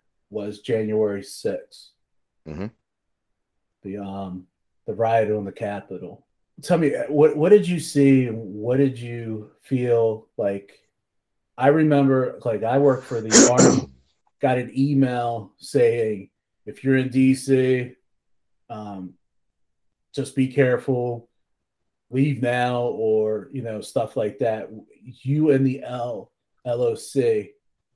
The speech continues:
Speaker 1: January sixth sparks up. What, what do you see? What do you hear?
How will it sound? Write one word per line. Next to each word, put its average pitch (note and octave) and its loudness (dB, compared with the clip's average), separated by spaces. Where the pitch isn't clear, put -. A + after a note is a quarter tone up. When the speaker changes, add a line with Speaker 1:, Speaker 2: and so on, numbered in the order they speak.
Speaker 1:
January A#2+ -4
sixth - -6
sparks A2+ -8
up. A2 -8
What, A2 -8
what C3 -6
do D3 -6
you A#2+ -10
see? B2 -10
What A#2+ -6
do B2+ -14
you A2+ -14
hear? A2+ -10